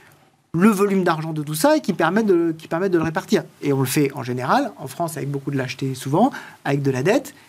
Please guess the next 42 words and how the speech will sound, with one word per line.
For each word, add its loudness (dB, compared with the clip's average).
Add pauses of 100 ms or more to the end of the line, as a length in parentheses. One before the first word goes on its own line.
(160)
et -14
à -10
un -8
moment, 4
ça -2
va -2
s'arrêter. -4 (340)
Donc -2
ça, 2
c'est, -10 (640)
on -4
voit, 4
aujourd'hui, 6
c'est 2
pas 4
encore, 4
peut-être 0
qu'avec 2
l'entrée -2
en 0
campagne -2
de, -2
du -4
président, -2
ce -4
sera -4
peut-être -6
le -4
cas, 2 (520)
euh, -2
puisqu'on -6
sent 2
qu'il -6
veut 4
en 2
faire 2
visiblement -2
un, 0
un -2
véritable -2
sujet, 4
mais 2